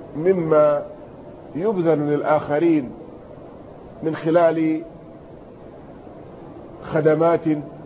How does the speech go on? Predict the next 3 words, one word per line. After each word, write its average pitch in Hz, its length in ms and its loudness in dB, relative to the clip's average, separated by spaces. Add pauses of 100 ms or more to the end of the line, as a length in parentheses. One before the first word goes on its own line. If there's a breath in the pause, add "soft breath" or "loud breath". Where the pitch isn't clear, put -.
(880)
وإعانات 151 800 4 (1080)
ومساعدات 151 920 2 (1500)
وتعليم 151 840 2